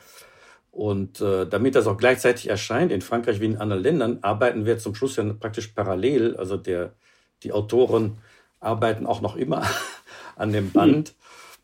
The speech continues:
Speaker 1: Und da kann jetzt nicht, äh, jeder Übersetzer permanent, äh, mit allen Kleinigkeiten ankommen.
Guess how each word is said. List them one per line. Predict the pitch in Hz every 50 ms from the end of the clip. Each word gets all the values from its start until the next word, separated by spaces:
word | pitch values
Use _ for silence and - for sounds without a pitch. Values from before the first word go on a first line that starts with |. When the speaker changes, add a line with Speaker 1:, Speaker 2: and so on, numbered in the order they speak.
| _ - -
Speaker 1:
Und | 107 104 101
da | 104
kann | 98 - 120 117
jetzt | 120 113 - - 117
nicht, | 123 127 123 - - - - - 113
äh, | - 117 117 110
jeder | 107 98 117 120 107 113
Übersetzer | - 117 104 104 101 95 117 120 120 - - 113
permanent, | 107 - - - 110 110 120 120 110 104 104 113 117 131 135 131 135 -
äh, | 101 101 101 101 98
mit | 98 98 98 -
allen | - 104 101 98
Kleinigkeiten | 101 - 107 107 120 127 131 - - 95 90 90 90 90
ankommen. | 87 90 90 - 98 104 110 120 110